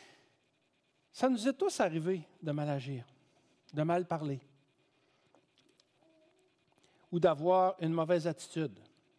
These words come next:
En tout cas, si ça ne vous est pas arrivé à vous, moi, ça m'est arrivé. Je me souviens de certaines occasions, alors que je travaillais dans une usine,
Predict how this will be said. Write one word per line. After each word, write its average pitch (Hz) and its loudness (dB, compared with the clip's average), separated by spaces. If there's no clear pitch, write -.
En 139 -8
tout - -16
cas, 180 0
si - -10
ça 185 0
ne 170 -4
vous 165 -2
est 175 -2
pas 185 0
arrivé 175 0
à 175 4
vous, 190 -6
moi, 202 -4
ça - -6
m'est 175 -4
arrivé. 131 -8
Je - -10
me 190 4
souviens 214 -2
de 196 2
certaines 185 -2
occasions, 180 0
alors 170 2
que 143 -14
je - -14
travaillais 151 -2
dans 160 -2
une 151 -6
usine, 160 -2